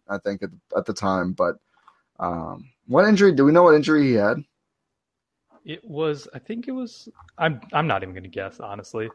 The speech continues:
Speaker 2: Like, I was gonna say it's a foot injury, but I'm probably wrong.
Speaker 1: That does sound right, but I'm not, I'm not positive. But yeah, um,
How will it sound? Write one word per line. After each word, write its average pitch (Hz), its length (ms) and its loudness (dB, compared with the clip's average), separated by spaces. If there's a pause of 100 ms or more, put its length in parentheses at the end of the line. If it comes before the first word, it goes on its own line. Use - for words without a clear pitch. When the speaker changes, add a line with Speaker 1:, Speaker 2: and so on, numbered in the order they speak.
Speaker 2:
Like, 117 180 -6
I 117 60 0
was 117 100 -4
gonna 113 160 -10
say 123 120 -6
it's 110 100 -8
a 120 60 -6
foot 107 200 -10
injury, 120 300 -6
but 120 120 -8
I'm 104 80 -10
probably 98 280 -10
wrong. 90 320 -20 (1080)
Speaker 1:
That 139 100 -14
does 135 180 -4
sound 123 220 2
right, 95 200 -2
but 95 100 -6
I'm 101 160 0
not, 95 320 -2 (100)
I'm 123 100 -2
not 127 200 4
positive. 87 600 -2
But 117 240 6 (240)
yeah, 117 440 6
um, 143 540 6